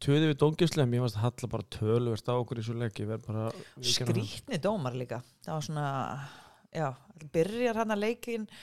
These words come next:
Speaker 2: veist, Þía bara tók hérna eitthvað fjóra metra y-, yfir markið og lá bara einhvern veginn hálf þarna niður, fekk ekki, veist, fríkast, kom einhverjum svona nokkrir ofboðslega skrýtnir í byrjun leiks. En talandi um byrjun leiks, þá byrjuðum við þennan leik vel, annað en kannski við höfum gert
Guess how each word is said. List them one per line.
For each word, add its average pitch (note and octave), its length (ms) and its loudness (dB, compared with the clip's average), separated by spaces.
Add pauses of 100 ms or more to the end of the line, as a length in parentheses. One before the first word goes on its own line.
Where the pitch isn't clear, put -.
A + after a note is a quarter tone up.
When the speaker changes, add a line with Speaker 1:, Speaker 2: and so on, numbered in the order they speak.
(200)
Speaker 2:
veist, - 220 -14
Þía F3+ 420 0
bara D#3 160 -2
tók E3+ 220 0
hérna F3 160 0
eitthvað D3+ 220 -2
fjóra F3+ 280 6
metra E3 380 2
y-, E3+ 320 4
yfir F3+ 240 2
markið F#3+ 540 0
og D3 100 4
lá B2+ 160 6 (300)
bara A3 160 4
einhvern F#3 180 0
veginn D#3+ 160 0
hálf G#3 240 0
þarna F#3+ 240 -2
niður, G3 300 -2
fekk C3 100 -8
ekki, C3 80 -14
veist, B2+ 240 -8
fríkast, D4 720 -4 (480)
kom G3+ 180 -2
einhverjum G3 220 0
svona F#3 160 2
nokkrir G3+ 260 -4 (140)
ofboðslega B3 400 -2
skrýtnir F#3+ 320 -4
í D#3+ 80 -8
byrjun E3 240 -2
leiks. - 240 -6 (440)
En F3 80 0
talandi B3+ 320 2
um A#3 80 -10
byrjun A3 280 2
leiks, - 300 -6 (200)
þá G3+ 60 -4 (100)
byrjuðum C#4 280 2
við D3+ 100 0
þennan F3+ 160 0
leik G3+ 200 -2
vel, A3+ 200 0 (240)
annað F3+ 340 0
en D#3+ 100 -6
kannski E3 360 -4
við - 960 -18
höfum F3 100 -2
gert G#3 220 0